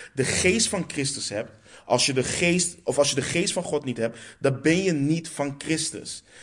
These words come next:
Je bent dan geen volgeling van Jezus.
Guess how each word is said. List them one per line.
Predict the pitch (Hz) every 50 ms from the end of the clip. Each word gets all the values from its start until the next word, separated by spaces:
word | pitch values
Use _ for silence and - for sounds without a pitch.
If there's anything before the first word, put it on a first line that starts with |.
| - -
Je | - 131 143 143
bent | 139 143 156 156 170 165 135 131 -
dan | 156 147 147 147
geen | - - - - - 165 175 190 190 180
volgeling | - - - 170 175 175 175 170 - 151 123 110 110 110 123 139 - - - _ _ - _ _ _ _
van | - - - 156 151 151
Jezus. | 143 147 156 156 151 151 - 98 92 - - - - - _